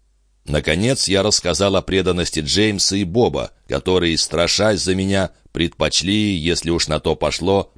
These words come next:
подвергнуться риску наказания, но не оставить друга без помощи и поддержки. Мистер Бёрк выслушал меня в глубоком молчании. Когда я закончил,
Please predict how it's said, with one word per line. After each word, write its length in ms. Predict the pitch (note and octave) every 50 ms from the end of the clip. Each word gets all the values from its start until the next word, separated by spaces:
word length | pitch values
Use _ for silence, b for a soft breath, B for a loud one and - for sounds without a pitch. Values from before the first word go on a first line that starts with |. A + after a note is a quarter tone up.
| - -
подвергнуться 760 | C#2 C#2+ B1+ C2+ D2+ G2 G#2 G2 - F#2 G2 F2+ - - F2
риску 340 | E2+ F#2+ F#2 - - F2 F#2+
наказания, 800 | F#2+ F2+ - G2 G2+ F2+ G2 B2 B2+ G2+ D#2 C#2 C2 B1 - b b b b
но 120 | b D#2 E2+
не 100 | F2+ F#2+
оставить 500 | G2 F2+ - - C3 C3 A2 F2 D#2+ D2+
друга 320 | D2 E2+ F2 E2+ D2 D#2+
без 220 | C#2+ D2 D#2+ - -
помощи 480 | - F2 F2 E2 E2 D2+ - - -
и 60 | D2 C#2+
поддержки. 760 | - D#2 D2+ C#2+ C2 C#2 D#2 D2 C#2 - - - C2 A#1+ - _ _ _ _ _ _ _ b b b b b b b b
Мистер 500 | b C#2 F2+ A2+ A2+ - - A2 A2+ G#2+
Бёрк 380 | D#2+ D#2+ G2 G#2 G#2 - - C2
выслушал 580 | C2+ E2+ G2 F#2 - D#2+ F2 F2+ - - F#2
меня 300 | E2+ D#2 D2+ D2+ D#2 D#2
в 60 | D2+
глубоком 520 | - D2+ D2+ D2+ C#2+ D2+ D#2 C#2+ C#2+ C#2+ C#2
молчании. 760 | C#2 C#2 C2+ B1+ - - A#1+ A1+ A1 G#1+ G1+ G1+ G1+ G1+ - - _ -
Когда 320 | - C#2 C#2+ D2 C#2+ D#2
я 160 | D2 C2+ B1+
закончил, 720 | A#1 B1 C2+ B1+ - F2+ G#2+ A#2+ A#2 - - G2+ G#2 G#2